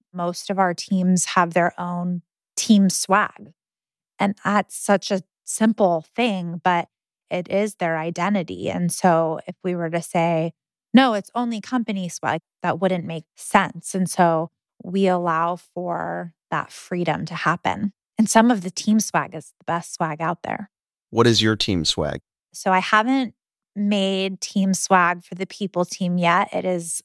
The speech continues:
Speaker 1: on my list. It's been a very busy first six months on the job for me. But when I was leading the recruiting team, I had some sweatshirts made that on the front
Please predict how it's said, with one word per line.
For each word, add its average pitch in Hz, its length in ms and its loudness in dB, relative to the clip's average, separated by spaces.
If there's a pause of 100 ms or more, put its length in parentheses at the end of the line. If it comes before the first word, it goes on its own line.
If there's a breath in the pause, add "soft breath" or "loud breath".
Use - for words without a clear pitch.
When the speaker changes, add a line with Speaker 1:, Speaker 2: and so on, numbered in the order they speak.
(120)
Speaker 1:
on 190 420 0
my 190 220 2
list. 190 720 -4 (240)
It's - 120 -6
been 202 120 6
a 196 80 6
very 196 300 2
busy 196 500 -6
first - 500 -4
six - 400 -4
months 180 280 -2
on 185 100 0
the 175 100 -2
job 170 380 0
for 170 180 -10
me. 175 400 -4 (200)
But - 120 0
when 190 120 0
I 185 80 2
was 180 160 -2
leading 208 560 2
the 196 120 2
recruiting 190 640 0
team, 170 640 0 (160)
I 185 100 2
had 175 260 0
some - 180 -4
sweatshirts 180 640 0
made 180 400 0
that 170 240 2
on 175 160 -6
the 170 60 -10
front 185 580 -2